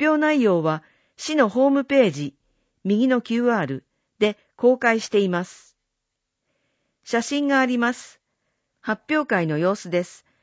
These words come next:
写真終わり。茨城県北ビジネススクール二千二十一。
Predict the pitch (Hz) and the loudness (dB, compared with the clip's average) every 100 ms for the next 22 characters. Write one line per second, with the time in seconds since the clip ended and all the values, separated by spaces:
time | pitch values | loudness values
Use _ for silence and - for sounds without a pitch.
0 | _ _ - 202 - 262 240 214 220 208 | _ _ -8 -6 -2 0 2 2 2 0
1 | 196 _ _ _ _ _ _ _ _ _ | -8 _ _ _ _ _ _ _ _ _
2 | _ _ _ _ _ _ _ _ _ _ | _ _ _ _ _ _ _ _ _ _
3 | _ _ _ _ 214 233 302 285 233 180 | _ _ _ _ 0 2 4 2 -2 -6
4 | 262 269 277 285 269 220 214 277 285 277 | 0 0 2 0 0 -2 0 2 0 -2
5 | 269 - - 285 214 151 - _ - 202 | -8 -12 -6 -2 0 -2 -6 _ -6 -6
6 | - 311 240 214 262 214 160 147 - 180 | -2 0 0 0 0 -2 -2 -4 -8 -10
7 | - | -10